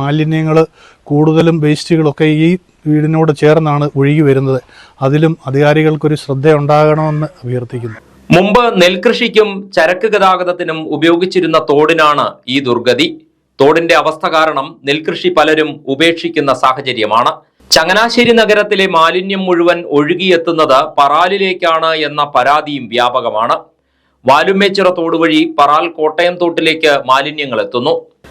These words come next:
Speaker 2: വീടിനുള്ളിൽ ഇരിക്കാൻ പോലും കഴിയാത്ത ദുർഗന്ധമാണെന്നും വെള്ളം ശരീരത്ത് പറ്റിയാൽ രോഗമുറപ്പാണെന്നും ഇവിടെ താമസിക്കുന്നവർ പറയുന്നു. രാത്രി നഗരത്തിലെ ചില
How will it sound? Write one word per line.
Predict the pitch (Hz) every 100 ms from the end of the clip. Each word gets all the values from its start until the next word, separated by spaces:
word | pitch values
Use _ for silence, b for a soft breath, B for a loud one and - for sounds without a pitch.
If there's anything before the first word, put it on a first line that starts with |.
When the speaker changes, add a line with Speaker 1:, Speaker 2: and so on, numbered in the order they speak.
| - -
Speaker 2:
വീടിനുള്ളിൽ | 175 214 240 247 240 220
ഇരിക്കാൻ | 185 190 220 220
പോലും | 208 202 190
കഴിയാത്ത | 185 180 175 175 143
ദുർഗന്ധമാണെന്നും | 143 139 175 185 165 151 147 127 - _ _ -
വെള്ളം | 135 160 185 180
ശരീരത്ത് | 147 175 190 196 170
പറ്റിയാൽ | 175 165 160 156 - - 139
രോഗമുറപ്പാണെന്നും | 160 175 160 147 156 170 165 160 156 143 - 135
ഇവിടെ | 151 147
താമസിക്കുന്നവർ | 139 151 151 151 143 139 113 -
പറയുന്നു. | 110 110 120 165 - _ _ _ - 123
രാത്രി | 156 185 196 233 226 175
നഗരത്തിലെ | 170 202 214 214 202
ചില | 196